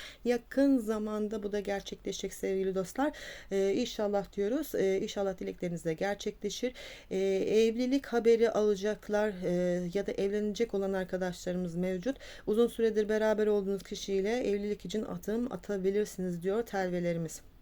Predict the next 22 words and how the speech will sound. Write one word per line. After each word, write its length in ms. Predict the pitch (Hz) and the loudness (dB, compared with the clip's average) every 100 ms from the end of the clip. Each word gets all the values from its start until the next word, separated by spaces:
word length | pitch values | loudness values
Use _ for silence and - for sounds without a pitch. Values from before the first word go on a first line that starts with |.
| - - - - - - | -20 -16 -14 -14 -14 -8
E, 100 | 202 | 0
yollarımız 600 | 214 214 254 269 269 269 | 6 8 10 10 8 6
var 160 | 254 226 | 6 4
arkadaşlar. 840 | 214 208 214 208 208 - 220 233 | 4 2 0 2 0 0 2 4
İki 320 | 240 - 269 - | 2 0 0 0
tane 320 | 240 226 220 | 0 2 2
yolunuz 500 | 208 226 220 196 - | 4 2 2 0 -2
kesinleşmiş, 760 | 233 220 226 226 214 - - | -2 -2 0 -2 -2 -8 -6
bir 160 | 247 240 | -4 -2
tane 280 | 226 202 190 | -2 -2 -2
yolda 380 | 190 202 175 170 | -2 0 0 0
hala 320 | 208 196 - | -2 -2 -2
kararsızsınız 880 | 196 208 214 - 220 220 208 214 220 - - | -2 0 0 -2 -8 -6 -4 -4 -4 -12 -8
ama 200 | - 208 | -2 -2
hepsinin 500 | 185 233 233 - 175 | 0 -2 -2 -2 -4
de 80 | 160 - | -4 -4
önü 300 | 180 196 170 - | -4 -2 -4 -2
açık 460 | - 208 - 226 - | -4 -4 -4 -6 -2
ve 80 | 196 | -2
gideceksiniz 720 | 175 175 175 180 - 170 180 | -2 -4 -4 -6 -6 -6 -6
sevgili 460 | - 175 170 175 180 | -4 -4 -4 -4 -4
dostlar. 400 | 156 - 160 | -4 -4 -6